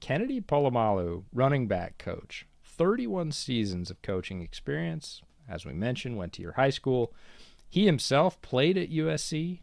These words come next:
He's Troy's uncle. His brother, Ayo, played at Penn State. His nephew, Nicky Su'Alua, played at Ohio State. And his great-nephew, Isaiah Pola-Mao, signed with the Raiders this year as a U D F A.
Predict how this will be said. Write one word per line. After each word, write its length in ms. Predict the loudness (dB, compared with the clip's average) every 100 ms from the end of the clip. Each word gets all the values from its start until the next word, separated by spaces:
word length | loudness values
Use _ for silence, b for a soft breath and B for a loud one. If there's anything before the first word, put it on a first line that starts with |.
| -8
He's 300 | -2 -2 -2
Troy's 440 | 0 2 4 2 0
uncle. 480 | 4 4 4 -2 -2 -10 -20 -20 -20 -20 -20 0
His 300 | 2 4 2
brother, 640 | 2 4 6 4 2 0 -6 -20 4
Ayo, 380 | 6 8 6 4
played 220 | 2 2
at 100 | 2
Penn 240 | 0 0
State. 420 | -2 -2 0 0 -6 -2
His 220 | 0 2
nephew, 420 | 2 0 0 -2
Nicky 640 | -2 2 2 2 0 0 -4 b b b b
Su'Alua, 640 | -4 2 4 6 6 6
played 260 | 4 4 4
at 120 | 2
Ohio 460 | 0 4 4 6 4
State. 420 | 2 -2 -2 -2
And 180 | 2 2
his 220 | 2 -2
great-nephew, 1120 | -4 -6 -2 -2 -2 2 4 4 4 2 2 2
Isaiah 480 | 0 0 4 4 2
Pola-Mao, 640 | 2 2 2 2 4 2 0 b b b -14
signed 460 | -8 4 8 8 6
with 80 |
the 80 | 4
Raiders 340 | 4 4 2 2
this 220 | 0 2
year 100 | 2
as 160 | 2
a 40 | 0
U 120 | -2
D 160 | 0 0
F 140 | -2
A. 100 | -12